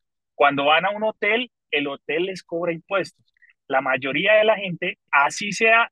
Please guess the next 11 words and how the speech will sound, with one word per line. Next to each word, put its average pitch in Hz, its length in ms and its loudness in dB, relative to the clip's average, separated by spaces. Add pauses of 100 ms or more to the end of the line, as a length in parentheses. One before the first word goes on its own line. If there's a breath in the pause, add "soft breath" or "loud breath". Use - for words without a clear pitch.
(120)
el, 143 500 -6 (1000)
eh, 127 240 -2
la 131 140 2
libra 160 300 2
de 202 80 6
arroz 151 520 0
que 175 140 -10
compran 170 480 -4
en 151 140 -6
la 127 100 0
tienda, 131 420 -4